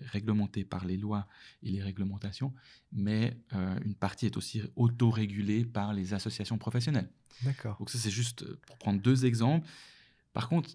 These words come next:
Speaker 1: le numérique a effectivement une particularité de plus pour les mondes autorégulés, c'est que, euh, la technologie est tellement rapide,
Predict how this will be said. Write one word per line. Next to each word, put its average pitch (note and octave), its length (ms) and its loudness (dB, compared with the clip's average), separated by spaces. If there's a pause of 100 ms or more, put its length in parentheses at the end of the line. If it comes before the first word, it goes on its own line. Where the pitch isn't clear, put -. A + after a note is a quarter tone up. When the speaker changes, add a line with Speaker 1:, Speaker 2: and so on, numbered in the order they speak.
Speaker 1:
le A#2+ 160 6
numérique C#3+ 760 2 (960)
a C#3 140 6
effectivement C3+ 840 2
une A2+ 160 4 (300)
particularité A#2 960 2
de G#2 180 0 (200)
plus C3 560 2
pour A2 180 2
les G#2 120 6
mondes A2 260 6
autorégulés, A#2 760 4 (460)
c'est - 300 0
que, B2+ 520 2 (120)
euh, G2+ 400 2
la G2+ 360 0
technologie C3+ 500 2
est G2+ 100 2
tellement C#3 260 4
rapide, A#2+ 480 4